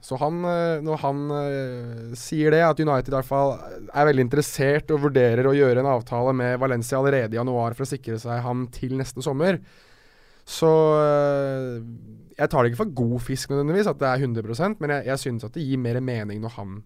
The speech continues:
kommer med det. Og jeg, men jeg synes det er litt, stusser litt på det, at man mener at, eh,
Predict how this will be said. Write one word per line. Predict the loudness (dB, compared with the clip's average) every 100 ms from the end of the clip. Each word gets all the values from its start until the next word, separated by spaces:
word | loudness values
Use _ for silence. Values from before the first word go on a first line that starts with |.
| _
kommer | -8 -6 -2
med | -2
det. | -2 -2
Og | -4
jeg, |
men | -2 0
jeg | 2 2 0 -8 -20 -16
synes | -4 -2 0
det | 2
er |
litt, | 2 0
stusser | -4 -4 -4
litt | -6 -2
på | -2
det, |
at | -4 -6
man | -4 -4
mener | -4 -6
at, | -8 -6
eh, | -6